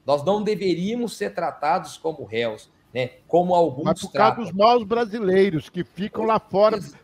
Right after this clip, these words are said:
Speaker 2: prometendo. Quantas vezes a nossa carne é embargada, a nossa soja é embargada, porque os maus brasileiros ficam botando defeito nos nossos produtos.
Speaker 1: Exatamente. E é por isso que nós, nós criamos a base. A base tá aí pra justamente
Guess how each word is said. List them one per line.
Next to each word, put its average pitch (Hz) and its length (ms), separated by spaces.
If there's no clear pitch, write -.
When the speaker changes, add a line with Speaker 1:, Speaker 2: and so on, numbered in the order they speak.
Speaker 2:
prometendo. 202 520
Quantas 240 460
vezes 214 200
a 214 80
nossa 208 300
carne 208 360
é 208 40
embargada, 180 600
a 185 40
nossa 185 280
soja 196 340
é 196 40
embargada, 180 420
porque 214 180
os 202 140
maus 220 320
brasileiros 208 640
ficam 226 280
botando 214 480
defeito 208 420
nos 208 100
nossos 208 260
produtos. 202 600
Speaker 1:
Exatamente. 135 760
E 202 60
é 247 80
por 220 220
isso 214 260
que 202 160
nós, 185 340
nós 147 240
criamos 147 440
a 165 80
base. 107 400
A 135 100
base 214 460
tá 208 80
aí 202 220
pra 190 180
justamente 175 800